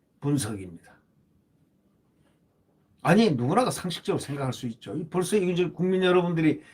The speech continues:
이러한 감사위원회 인적 구성에 따라서 어떻게 된다는 제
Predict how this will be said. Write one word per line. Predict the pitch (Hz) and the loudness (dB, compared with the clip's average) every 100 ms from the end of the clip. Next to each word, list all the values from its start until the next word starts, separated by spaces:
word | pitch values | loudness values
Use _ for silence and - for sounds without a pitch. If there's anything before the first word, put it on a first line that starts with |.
| - | -4
이러한 | 165 175 175 160 | 4 8 8 8
감사위원회 | - 160 156 170 165 156 151 143 | 2 0 4 4 6 4 4 2
인적 | 147 160 156 165 | 2 0 0 -4
구성에 | - 143 147 143 | -4 -4 -2 -2
따라서 | 147 139 135 143 | 0 -2 -2 -2
어떻게 | 131 - 143 | -4 -4 0
된다는 | 143 139 131 123 - _ | 2 2 2 0 -4 _
제 | - | -2